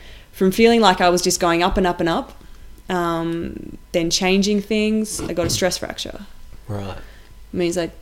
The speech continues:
Speaker 1: didn't get to compete domestically in two thousand seven, didn't get to even try to go to World Youth. That was devastating.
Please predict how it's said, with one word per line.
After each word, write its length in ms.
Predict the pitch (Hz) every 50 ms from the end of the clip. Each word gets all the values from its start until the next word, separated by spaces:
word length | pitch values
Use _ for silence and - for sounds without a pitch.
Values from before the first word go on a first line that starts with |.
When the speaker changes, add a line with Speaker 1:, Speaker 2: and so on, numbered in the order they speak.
| - -
Speaker 1:
didn't 180 | 233 226 220
get 180 | 214 208 185 202
to 380 | - - 214 208 208 208 208 -
compete 640 | - - 208 202 - 214 240 226 - - - -
domestically 560 | - 208 208 208 202 - 233 220 - 226 220
in 60 | 214 208
two 120 | 220 214
thousand 300 | 214 208 208 208 214 202
seven, 360 | 202 - 240 240 240 269 262
didn't 180 | 233 233 202 202
get 120 | 208 202
to 60 | 220
even 160 | - 202 202 185
try 220 | - 208 202 208
to 60 | 214
go 180 | 202 214 202 208
to 60 | 208
World 220 | 196 208 202 202
Youth. 540 | 202 220 233 269 - - - - - - - - - - -
That 100 | 240 269
was 120 | 247 202 -
devastating. 880 | - 214 233 247 254 233 - - 202 180 180 175 92 90 90 185 190